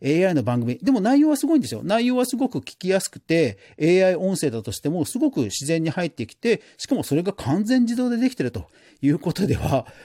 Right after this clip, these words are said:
本当にテクノロジーってすごいなと。いい意味でね、すごい驚きのある番組、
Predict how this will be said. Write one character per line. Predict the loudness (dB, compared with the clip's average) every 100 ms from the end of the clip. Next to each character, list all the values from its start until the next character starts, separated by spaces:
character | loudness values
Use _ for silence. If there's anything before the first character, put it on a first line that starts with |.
| _
本 | -2 0
当 | -2
に |
テ | -2
ク | -4 -2
ノ | 0
ロ |
ジ | 0 -4
ー |
っ |
て | -4
す | -6 -2
ご | 0
い | 2
な | 0
と。 | 0 -8 -16 _ _ _
い | 2 2
い |
意 |
味 | 2
で | -2
ね、 | -4 -6
す | -6 -2
ご | 0
い |
驚 | 0 0 0
き | 2 0
の | 0
あ |
る | 0 -2
番 | -2 -2
組、 | -2 -2